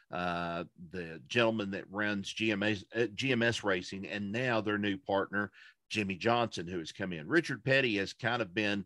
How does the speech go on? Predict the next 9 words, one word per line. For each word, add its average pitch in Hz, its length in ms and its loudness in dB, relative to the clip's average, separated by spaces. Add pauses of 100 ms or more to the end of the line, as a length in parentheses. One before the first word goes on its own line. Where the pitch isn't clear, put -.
(600)
pushed 131 440 0
out 120 220 2
of 95 80 0
the 104 60 -2
way. 98 460 2
I 101 180 0
got 120 280 4
his 110 340 4 (120)
formal 135 600 4